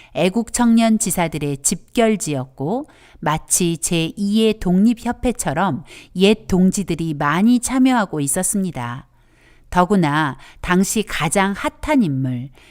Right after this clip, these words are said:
미국 박사 이승만이 가담하면서 서울 와이엠씨에이는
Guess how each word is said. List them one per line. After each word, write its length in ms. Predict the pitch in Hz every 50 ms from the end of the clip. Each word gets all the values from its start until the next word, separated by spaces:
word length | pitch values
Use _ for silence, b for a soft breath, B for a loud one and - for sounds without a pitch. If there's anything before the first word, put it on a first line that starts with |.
| b b b
미국 480 | 170 165 196 202 - 233 233 - -
박사 480 | - 170 147 - - - - 180 165 165 - -
이승만이 640 | 214 226 233 - - 269 262 254 247 240 226 220
가담하면서 1000 | 208 - - - - 175 175 170 151 143 135 123 123 127 - - 220 185 143 - b b b b b b b
서울 520 | b - - 269 269 262 269 269 269 254 -
와이엠씨에이는 1200 | - 147 147 160 170 196 220 226 214 208 - - - 175 151 147 139 131 139 180 233 269 285 311